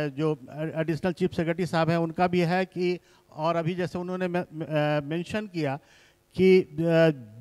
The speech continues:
maximum benefit, तो मैं समझता हूँ कि maximum benefit वहाँ पर पहुँचना चाहिए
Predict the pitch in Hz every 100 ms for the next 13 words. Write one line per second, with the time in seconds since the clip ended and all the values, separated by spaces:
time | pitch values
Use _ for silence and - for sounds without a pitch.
0 | 120 139 180 - 220 226 220 165 175 165
1 | - 120 - - _ _ _ - 165 202
2 | 190 202 202 - 214 220 214 175 175 -
3 | 208 233 220 190 190 185 247 - - _
4 | 151 151 170 233 - 220 190 165 - 196
5 | 190 202 165 143